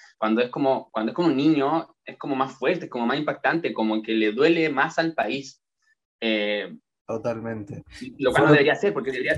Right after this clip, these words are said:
Speaker 1: debería ser para todos igual, o sea, no deberían doler las mujeres, no deberían doler todos, ¿cachai? Pero algo pasa que con los niños como que impacta más al país.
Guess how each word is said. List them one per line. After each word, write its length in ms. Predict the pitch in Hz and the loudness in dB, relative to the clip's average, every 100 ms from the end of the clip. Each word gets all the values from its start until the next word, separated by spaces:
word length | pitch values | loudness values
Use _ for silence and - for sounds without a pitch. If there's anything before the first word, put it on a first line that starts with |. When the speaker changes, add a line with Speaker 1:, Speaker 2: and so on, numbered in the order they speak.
| - | -2
Speaker 1:
debería 260 | 131 127 151 | 0 2 2
ser 140 | 165 | 2
para 180 | 147 127 | 2 2
todos 240 | 151 147 | 2 0
igual, 280 | 131 165 139 | 0 2 2
o 60 | 117 | 2
sea, 120 | 135 | -2
no 80 | 127 | -2
deberían 260 | 123 135 | 0 0
doler 160 | 135 139 | 0 -2
las 100 | 135 | -4
mujeres, 380 | 113 160 147 139 | -4 -2 0 0
no 80 | 127 | -4
deberían 340 | 120 135 135 | -4 -4 -2
doler 300 | 123 135 - - | -2 -2 -2 -2
todos, 360 | 160 107 - | -2 -2 -8
¿cachai? 360 | 104 - 123 - | -12 -4 -4 0
Pero 260 | 123 120 - | -2 -2 -2
algo 240 | 156 175 | -4 0
pasa 240 | 165 165 170 | 0 0 0
que 120 | 165 | 0
con 140 | 135 | 0
los 80 | 123 | -2
niños 280 | 120 143 165 | -4 -4 -6
como 260 | 135 123 113 | -6 -8 -4
que 300 | 110 104 - | -4 -4 -8
impacta 400 | 117 110 127 - | -6 -4 -4 -4
más 140 | 110 101 | -4 -6
al 120 | 104 | -8
país. 260 | 98 87 | -14 -14